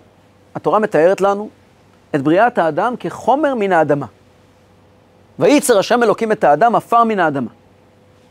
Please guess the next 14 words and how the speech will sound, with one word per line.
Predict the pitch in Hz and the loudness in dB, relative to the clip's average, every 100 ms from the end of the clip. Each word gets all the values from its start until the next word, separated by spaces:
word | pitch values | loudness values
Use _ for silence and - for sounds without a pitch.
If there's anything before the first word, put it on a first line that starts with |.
| _ _ _ _ _ _ _ - - _ - | _ _ _ _ _ _ _ -20 -20 _ -2
אומר | 196 269 208 | 2 4 4
רש"י | 185 160 | 2 0
על | |
המקום, | 127 123 233 254 | 0 -2 0 0
חז"ל | 160 113 | -4 0
אומרים | 214 240 226 | 0 0 -4
לנו, | 202 190 - _ _ _ _ _ _ - _ | -10 -14 -20 _ _ _ _ _ _ -20 _
שהאלוקים | - 185 196 - 320 339 - | 0 2 2 0 -2 -2 -6
לקח | 165 - 226 247 | -6 -2 -2 0
את | 214 - | -2 0
האדם | 151 139 196 247 196 | 0 2 0 0 0
ובנה | 143 151 233 | -2 0 0
אותו | 233 202 185 165 | 2 2 2 0
מן | 143 131 | -4 -6